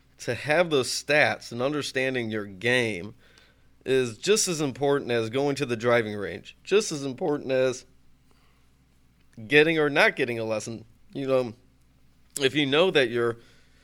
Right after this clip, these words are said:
having putting issues and you have a pretty decent stroke, you can go and, and understand, "Okay,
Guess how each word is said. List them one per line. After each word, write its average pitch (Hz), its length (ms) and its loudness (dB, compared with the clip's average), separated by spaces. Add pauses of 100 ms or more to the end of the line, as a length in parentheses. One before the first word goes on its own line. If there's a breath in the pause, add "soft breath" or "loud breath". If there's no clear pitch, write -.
(680 soft breath)
having 139 340 2
putting 147 380 0
issues 117 400 -2
and 120 100 -2
you 117 140 0
have 139 160 4
a 120 60 -4
pretty 135 220 -2
decent 120 300 -6
stroke, 131 580 2 (2000 loud breath)
you 143 180 -6
can 143 220 -6
go 143 300 2
and, 123 260 -4
and 127 140 -2
understand, 127 540 -2
"Okay, 113 440 -2